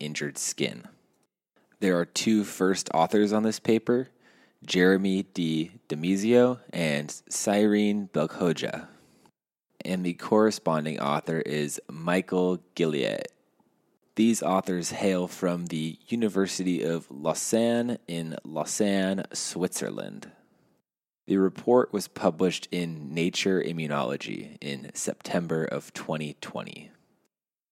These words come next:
Now, before we discuss the details of the paper, I would like to say that I absolutely love this paper. The authors use many different experimental techniques, uncover numerous mechanisms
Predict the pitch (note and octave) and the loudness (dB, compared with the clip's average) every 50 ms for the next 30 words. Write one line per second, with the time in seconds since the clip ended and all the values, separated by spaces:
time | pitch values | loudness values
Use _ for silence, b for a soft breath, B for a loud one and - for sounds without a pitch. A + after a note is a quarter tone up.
0 | _ _ - - - G2 G2 G2 F#2+ F#2+ F2+ - - _ - - - G#2+ G2+ - | _ _ -6 0 2 4 4 4 4 2 0 -2 -4 _ -12 -8 -6 -6 -6 -4
1 | - - A#2 A#2+ A#2+ A#2+ B2+ C#3 C3+ B2+ A#2+ A2+ - - - - G2 G2 G2 - | 2 6 6 8 8 6 6 4 4 4 2 0 0 -2 2 4 4 4 4 2
2 | - F#2+ F2+ D#2 - D#2 E2 E2 - - G2 F2+ F#2 G2 G2 F#2+ G2+ F#2 F2 G2 | 0 -2 0 0 0 -2 -2 -2 0 2 2 4 4 4 2 0 -2 -2 -2 -4
3 | F2+ - G#2+ F#2+ G2 - - G#2+ G#2 G#2 B B B B B B B - F2+ G#2 | -2 0 2 2 2 2 2 2 2 2 B B B B B B B 0 4 4
4 | A#2 A2+ A#2 A#2 A2+ - - G#2 - - F#2+ F#2+ F2 F#2 - - - _ _ - | 6 6 6 6 4 4 -2 -4 0 2 2 4 4 2 0 0 -2 _ _ 0
5 | F2 F2 F2+ F#2 G2 - - - F#2 F#2+ - - - - F#2+ F#2 F2 D2 B1 F2 | 2 4 4 4 4 2 2 0 -2 -2 -2 -6 -6 -2 -2 0 0 -2 -2 -2
6 | E2+ E2 - - - C#2+ D#2 D#2 D2+ D2+ C#2+ C2+ - - D2 C#2+ - - - D#2 | -4 -4 -4 -8 -12 -6 -2 0 0 0 0 -2 -4 -6 -6 -6 -8 -8 -6 -6
7 | C#2 C2 - G1+ G1+ - - - _ _ _ _ _ _ _ _ _ _ _ _ | -6 -4 -4 -6 -6 -6 -10 -16 _ _ _ _ _ _ _ _ _ _ _ _
8 | _ b b b b b _ _ - A2 F#2 F2 F#2 F#2+ G#2+ - - B2+ B2+ A#2+ | _ b b b b b _ _ 0 2 4 4 4 4 4 2 2 2 2 2
9 | G#2+ G#2 F#2+ G2 G2 F#2 F2+ F2 - - _ - E2+ F2 F#2 G2+ G2+ A2 A#2+ B2+ | 0 -2 0 2 2 4 2 0 -2 -8 _ -10 -6 -2 0 2 4 4 4 2
10 | B2+ A#2+ - F#2+ F#2+ - - A2 G2 C#2 D#2 - - - - - - F2+ F2 F2+ | 0 0 0 -2 -2 0 0 -2 -2 -2 -4 -6 -6 -6 -6 -2 0 2 2 2
11 | F2 E2+ F2 F2+ - - F#2+ - - - F#2 E2+ - E2+ D#2 D2+ C#2+ C2+ - - | 2 0 -2 -2 -2 -6 -6 -4 -2 -2 -2 -2 -4 -4 -6 -4 -4 -6 -6 -6
12 | - - - - _ _ _ - G#2+ A2 A2 G#2+ - A2 G#2+ G#2 G2+ G#2+ G2+ F#2+ | -6 -6 -6 -10 _ _ _ 2 2 2 2 2 4 4 6 6 6 4 4 4
13 | F#2 F#2 G2+ G#2+ A2 A#2 A#2 A2+ G2 F2 E2+ - - F2 E2+ F2 E2+ F2+ - F#2 | 2 2 2 2 4 4 4 4 4 4 2 0 -2 0 2 2 2 2 0 -2
14 | F2 E2+ D#2+ - D#2 D2+ D2+ | -2 -2 -4 -4 -6 -8 -8